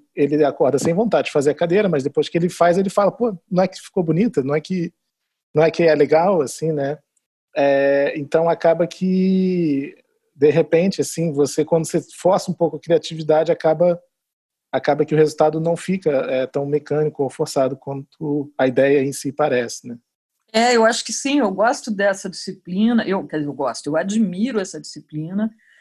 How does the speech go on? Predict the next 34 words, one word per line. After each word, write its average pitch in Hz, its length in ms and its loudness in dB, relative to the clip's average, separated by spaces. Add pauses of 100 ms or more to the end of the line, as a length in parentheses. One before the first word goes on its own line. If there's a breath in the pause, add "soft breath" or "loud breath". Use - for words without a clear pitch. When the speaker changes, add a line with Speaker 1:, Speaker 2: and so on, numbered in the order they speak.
(180 soft breath)
Speaker 2:
Eu 180 60 -12
sempre 226 360 0
vi 196 180 0
o 247 80 0
Lulu 214 360 0
Santos 202 520 -4
dizendo 185 420 -6
nas 180 200 -6
entrevistas 175 800 -12
que 202 100 -10
ele 196 80 -8
fazia 190 320 -6
uma 208 100 -2
canção 208 360 -6
por 247 200 -4
dia, 156 360 -10 (840)
como 185 180 -2
exercício, 214 640 -2
boa, 208 380 4
ruim, 185 460 0
média, 190 560 0
hit, 185 580 -8
não 202 120 -2
importa. 175 520 -4 (520 soft breath)
Aí 180 560 -4
um, 202 480 -4
um 185 60 -2
amigo 185 260 -4
meu, 196 180 0
jornalista, 208 540 -2
assim, 208 140 -6
"Mas 247 140 0
você 277 260 -4
acreditou?" 240 760 -4